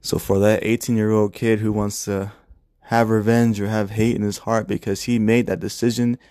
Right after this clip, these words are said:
made that choice to go to that school and shoot up those kids, he didn't have to do that.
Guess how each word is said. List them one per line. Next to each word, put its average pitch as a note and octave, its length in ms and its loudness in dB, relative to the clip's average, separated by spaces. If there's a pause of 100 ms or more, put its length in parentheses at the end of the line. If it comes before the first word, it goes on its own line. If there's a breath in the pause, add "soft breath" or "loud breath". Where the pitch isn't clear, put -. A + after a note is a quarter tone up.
(160 soft breath)
made A2 280 0
that G#2+ 220 2
choice A#2 360 0
to F#2+ 100 -6
go A2+ 240 4
to A2 80 2
that G#2+ 380 2
school B2 580 2
and G2 140 -2
shoot B2+ 260 -2
up A#2+ 160 0
those A#2+ 220 0
kids, B2+ 420 -2 (220 soft breath)
he E3 120 2
didn't C#3 180 6
have A2+ 140 2
to G2+ 100 -2
do G2 180 -4
that. F2 280 -8